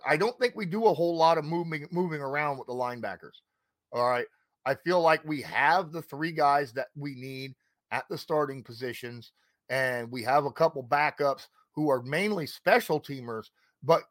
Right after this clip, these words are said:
I like what I seen from them when they came in and played when guys needed a break or, you know, someone was hurt, right?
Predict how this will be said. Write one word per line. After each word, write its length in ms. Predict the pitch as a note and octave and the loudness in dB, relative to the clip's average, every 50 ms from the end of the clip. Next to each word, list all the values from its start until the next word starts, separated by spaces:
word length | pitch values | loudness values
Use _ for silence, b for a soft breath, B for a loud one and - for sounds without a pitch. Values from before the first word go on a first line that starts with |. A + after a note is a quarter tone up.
| _ _ - | _ _ 4
I 180 | B2+ C#3 C3+ B2+ | 6 6 6 6
like 560 | C3 B2+ B2+ B2+ B2+ C3+ D#3+ G#3 G#3+ - C#3+ | 4 0 0 2 4 6 6 6 6 2 0
what 240 | D#3 E3+ D#3+ D3+ D3 | 2 2 4 4 4
I 140 | C#3+ C#3+ | 2 2
seen 420 | - - - F#3+ G#3+ A#3+ B3+ G#3+ - | 0 -4 -8 -6 -6 -6 -6 -8 -8
from 200 | - D#3+ D3 C3+ | -8 -8 -6 -6
them 200 | B2+ B2 A#2+ C3 | -6 -6 -6 -6
when 160 | B2+ B2+ B2+ | -8 -10 -8
they 140 | B2+ B2 B2+ | -8 -8 -8
came 340 | B2 - D3 C#3 C#3+ C#3 C3 | -8 -6 -6 -6 -6 -6 -6
in 200 | C3 B2+ B2 A#2+ | -4 -4 -4 -6
and 160 | A2+ A2+ G#2 | -8 -10 -10
played 500 | _ - D#3+ G3 F#3 D#3+ C#3+ C3 B2+ B2+ _ b b b b b b | _ 0 2 4 4 6 4 2 0 -4 _ b b b b b b
when 220 | D#3 D#3 D3+ C#3+ | -2 -2 -2 0
guys 340 | C#3 C3 B2+ C3 B2 A#2 B2+ | 2 4 4 4 2 0 -4
needed 240 | C3 C3 B2+ A#2+ A#2 | -8 -6 -4 -4 -6
a 40 | |
break 360 | G#2 A2 C3 C#3+ D3 C#3+ C#3 B2+ - - | -6 -4 -2 0 0 0 0 -2 -4 -8
or, 440 | D3+ C#3 C3+ C3 B2 A#2+ A#2 - - | -6 -4 -2 0 0 0 0 -2 -6
you 120 | C3 B2+ A#2 | -10 -10 -8
know, 120 | A2 A2 | -8 -8
someone 480 | - - - C#3 C3 B2 A#2 A#2+ A#2+ G#2+ | -8 -6 -6 -4 -4 -4 -6 -8 -8 -12
was 160 | G#2+ - - - | -14 -16 -8 -4
hurt, 220 | D#3 C#3+ A2 - _ _ _ _ _ _ _ _ _ - | -4 -4 -4 -4 _ _ _ _ _ _ _ _ _ -4
right? 260 | G#2+ A2 A2 A2 G#2+ | -2 0 0 0 -2